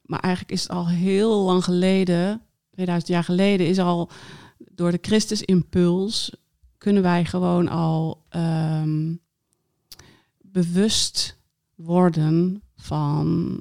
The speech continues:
wie we zijn, wie we werkelijk zijn, dat we geestelijk wezens zijn.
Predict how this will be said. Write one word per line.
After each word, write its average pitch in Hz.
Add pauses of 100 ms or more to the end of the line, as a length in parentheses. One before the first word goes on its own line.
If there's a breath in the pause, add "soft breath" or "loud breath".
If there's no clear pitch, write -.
wie 175
we 165
zijn, 156
wie 175
we 156
werkelijk 165
zijn, 220
dat 160
we 151
geestelijk 156
wezens 160
zijn. 170